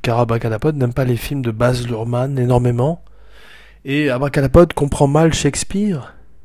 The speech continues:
De même qu'Abracadapod comprend mal Adam Sandler, qui fait Happy Gilmore cette année-là, un film de golf qui est, paraît-il, un de ses meilleurs films, un de ses seuls bons films. Alors, assez de fiel, un peu d'amour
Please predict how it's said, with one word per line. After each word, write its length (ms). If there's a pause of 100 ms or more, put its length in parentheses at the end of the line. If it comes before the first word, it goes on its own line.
(220)
De 140
même 260
qu'Abracadapod 680
comprend 320
mal 260 (140)
Adam 340
Sandler, 800
qui 160
fait 380
Happy 320
Gilmore 560
cette 180
année-là, 460 (300)
un 100
film 180
de 100
golf 560 (200)
qui 320
est, 160
paraît-il, 580
un 160
de 60
ses 140
meilleurs 320
films, 360
un 140
de 80
ses 140
seuls 360
bons 220
films. 380 (280)
Alors, 520
assez 320
de 120
fiel, 680 (100)
un 100
peu 160
d'amour 600